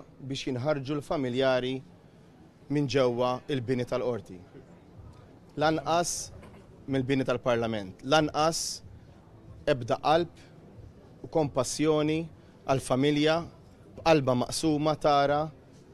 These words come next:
l-istorja tinkiteb u tinkiteb b'mod viljak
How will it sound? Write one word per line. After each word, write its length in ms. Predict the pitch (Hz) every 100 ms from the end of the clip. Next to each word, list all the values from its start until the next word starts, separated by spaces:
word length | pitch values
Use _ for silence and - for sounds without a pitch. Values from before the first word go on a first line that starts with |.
| - - -
l-istorja 800 | 127 120 - 175 160 147 147 156 - - -
tinkiteb 540 | 123 - 139 151 165 - - - - - - - - - -
u 40 | 131
tinkiteb 680 | 139 123 151 143 143 143 - - - - 110
b'mod 480 | 127 123 127 - - -
viljak 680 | 104 117 113 123 160 -